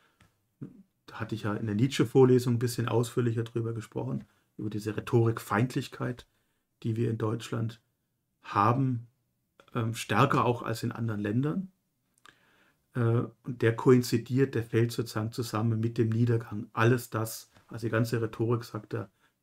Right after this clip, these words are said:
kulturkritisch natürlich wieder, das ist so eine Verfallsdiagnose. All das ist heute Makulatur. Und über die Neubewertung der Rhetorik kommt Curtius dann auch zu einer Neubewertung der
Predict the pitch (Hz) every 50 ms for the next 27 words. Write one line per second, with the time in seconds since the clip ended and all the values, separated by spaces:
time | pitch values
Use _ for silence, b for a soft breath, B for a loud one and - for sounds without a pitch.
0 | _ - - - - _ - 135 123 - - 131 117 120 - 113 - - 120 117
1 | - - 113 113 107 - - 120 110 113 107 107 - b b b b b b -
2 | - - 117 110 101 - - - 117 120 - 107 107 123 120 123 - - - -
3 | - - - _ _ _ _ _ _ _ _ - 123 117 113 107 - 117 113 110
4 | 113 110 - 110 104 B B B B B B B - 117 120 120 117 113 110 -
5 | - - 117 - - - 110 101 101 202 117 107 101 - _ _ _ - 107 98
6 | - - 120 107 110 113 113 - - 110 - - - - _ _ _ _ _ _
7 | _ _ _ _ _ _ _ _ _ _ _ B B B B B B B B B
8 | B B - 123 117 117 - _ _ _ _ _ - 156 135 135 123 127 123 120
9 | 113 123 156 180 196 180 156 156 151 151 151 147 131 127 120 113 120 117 - -
10 | 123 135 151 165 160 160 - 139 135 - - 123 131 131 - 139 120 - 117 107
11 | 120 - - 110 - - - 117 120 113 107 104 107 107 107 117 107 107 101 98
12 | - - 101 98 - 104 101 -